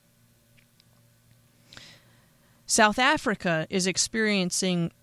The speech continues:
right now incredible, incredible racial division, much of it stemming from their really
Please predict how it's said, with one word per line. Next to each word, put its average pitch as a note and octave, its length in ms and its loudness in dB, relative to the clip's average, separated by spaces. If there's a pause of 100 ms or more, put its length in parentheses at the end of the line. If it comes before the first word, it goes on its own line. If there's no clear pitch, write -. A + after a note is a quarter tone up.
(1000)
right F#3 340 2
now F3+ 320 2
incredible, F#3 960 -4 (800)
incredible G#3+ 640 -2
racial F#3+ 320 -2
division, F3 580 -4 (2000)
much A#3 240 2
of A#3 80 -4
it - 140 -2
stemming B3 440 4
from G3 280 2
their F#3 180 2 (1120)
really G3+ 640 0